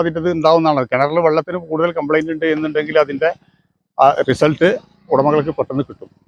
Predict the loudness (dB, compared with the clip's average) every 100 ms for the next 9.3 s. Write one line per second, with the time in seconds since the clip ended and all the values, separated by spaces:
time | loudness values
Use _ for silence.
0 | _ _ _ -8 0 2 2 -2 -6 -4
1 | -2 0 2 2 0 -4 _ _ _ _
2 | _ 0 4 4 4 2 0 -2 -2 0
3 | 2 2 2 2 4 4 2 0 0 0
4 | -2 -6 _ -6 -2 0 0 0 -2 -4
5 | -2 -4 -6 -14 -16 _ _ _ _ -2
6 | 2 4 4 4 4 2 2 2 2 2
7 | 2 2 0 0 0 0 0 0 -2 -2
8 | 2 2 2 -2 -4 -8 -8 _ _ _
9 | _ -2